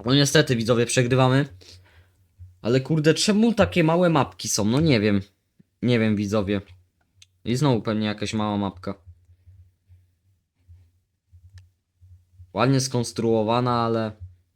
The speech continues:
No nie wiem. Dobra, tutaj nie muszę zatrzymywać, bo już się zaraz zaczyna.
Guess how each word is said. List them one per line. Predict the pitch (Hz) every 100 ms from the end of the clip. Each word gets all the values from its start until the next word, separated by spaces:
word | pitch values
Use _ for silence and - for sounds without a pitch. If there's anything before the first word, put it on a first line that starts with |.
| _ _ - _ _ _ - - _ - - - - _ - _ - - _ - - -
No | 107
nie | 107 92
wiem. | 87 - - - - -
Dobra, | 117 113
tutaj | 180 156
nie | 143
muszę | 135 131
zatrzymywać, | 123 - 127 147 131
bo | 113
już | 120
się | - 110
zaraz | 101 95 95 98 107 131 120 104 101
zaczyna. | 110 156 151 - 147 143 139 135